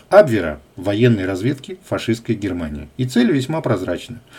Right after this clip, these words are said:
Пошуметь, а потом посмотреть, как наши службы, ведомства и органы будут реагировать.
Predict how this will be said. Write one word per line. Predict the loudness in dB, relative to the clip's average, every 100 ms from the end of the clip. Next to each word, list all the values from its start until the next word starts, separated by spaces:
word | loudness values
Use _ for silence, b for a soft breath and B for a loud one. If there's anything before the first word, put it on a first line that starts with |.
| B
Пошуметь, | 0 4 4 6 4
а | 2
потом | 0 0 2
посмотреть, | 2 4 4 4 -2 -2
как | -2 -2
наши | -4 -4 -8
службы, | -4 0 2 2 2
ведомства | 2 2 0 -2 -2
и | 0 4
органы | 6 6 4 0
будут | 2 0 0 2
реагировать. | 0 0 -4 -8 -12